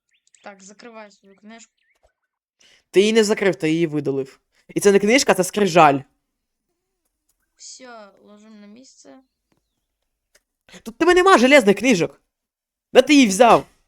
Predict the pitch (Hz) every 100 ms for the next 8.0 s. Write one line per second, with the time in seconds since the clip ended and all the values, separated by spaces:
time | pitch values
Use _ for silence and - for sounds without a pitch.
0 | _ _ _ _ _ _ - 202 370 -
1 | 240 240 294 226 208 - - 156 - _
2 | _ _ _ _ _ _ _ _ _ _
3 | _ _ _ _ 214 190 - 240 214 208
4 | 208 202 196 _ 196 185 _ _ _ _
5 | _ _ _ 285 269 415 453 427 427 _
6 | 415 392 311 254 302 311 254 - - 233
7 | 233 233 _ 220 208 202 196 190 185 _